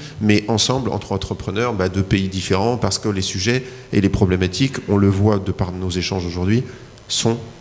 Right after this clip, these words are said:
communes. Les problématiques sont absolument communes.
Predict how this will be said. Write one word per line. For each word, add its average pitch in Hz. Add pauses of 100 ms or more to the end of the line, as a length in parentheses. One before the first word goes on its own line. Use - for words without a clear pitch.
(320)
communes. 113 (140)
Les 101
problématiques 95
sont - (100)
absolument 107
communes. 98